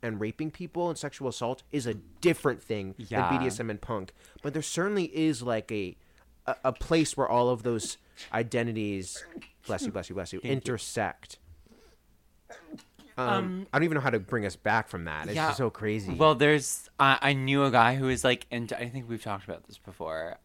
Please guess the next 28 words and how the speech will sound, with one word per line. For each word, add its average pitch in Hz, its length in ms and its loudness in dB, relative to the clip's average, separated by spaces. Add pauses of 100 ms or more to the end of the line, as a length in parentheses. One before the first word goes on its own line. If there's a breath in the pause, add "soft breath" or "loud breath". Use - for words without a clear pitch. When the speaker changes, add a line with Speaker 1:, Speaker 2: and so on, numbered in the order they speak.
Speaker 2:
Um, 104 840 -2
I 117 120 -4
knew 117 240 -2
a 113 40 0
guy 104 220 6
who 120 80 -6
was, 113 120 -8
like, 110 140 -2
into, 95 380 -4 (280)
um, 80 520 -8 (320 soft breath)
consensual 113 800 4
non-consent. 98 1120 0 (140)
Speaker 1:
Right. 127 120 0
Speaker 2:
So, 120 120 10
like, 95 380 6 (300)
basically 98 440 -6
what 85 260 -8
you 90 100 -14
were 82 180 -10
kinda 82 280 -12
saying, 80 460 -10
but, 76 100 -10
like, - 320 -16 (1400)
it's - 180 4
just 180 180 2
Speaker 1:
Consensual. 165 500 6
Speaker 2:
so - 100 -8
scary 123 800 4